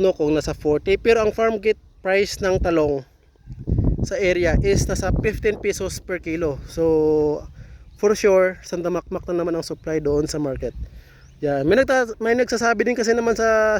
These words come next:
comment section natin na dapat magmaha-, mag-, magtanim kayo, walang kasabay. E, paano mo mamonitor sa buong Pilipinas na wala kang kasabay? Alam nga naman, iikutin mo yung buong bansa, kahit Region twelve nga lang, mga idol, hindi mo talaga yan maiikot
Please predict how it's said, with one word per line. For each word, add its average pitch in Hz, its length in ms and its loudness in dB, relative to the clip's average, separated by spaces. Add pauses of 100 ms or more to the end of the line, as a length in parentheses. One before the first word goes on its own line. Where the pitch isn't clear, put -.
(140)
comment 214 220 4
section 233 260 -2
natin 240 320 2
na 220 160 2
dapat 262 320 -2
magmaha-, 226 480 0
mag-, 202 360 -2 (520)
magtanim 233 400 2
kayo, 214 240 6
walang 285 240 2
kasabay. 226 480 -2
E, 208 80 -4
paano 254 320 -6
mo 247 80 -4
mamonitor 226 560 0
sa 220 160 -4
buong 214 240 2
Pilipinas 214 640 -4
na 208 240 2
wala 196 160 2
kang 196 160 -6
kasabay? 185 480 -8 (560)
Alam 180 240 4
nga 185 60 4 (100)
naman, 190 160 -2
iikutin 190 560 -2
mo 180 80 0
yung 185 320 2
buong 180 240 0
bansa, 180 320 -4
kahit 165 240 -4
Region 170 320 -4
twelve 165 240 -2
nga 180 160 0
lang, 175 160 0
mga 175 320 -2
idol, 147 160 0 (480)
hindi 170 80 -4
mo 185 80 -6
talaga 175 240 0
yan 180 140 2
maiikot 160 500 -2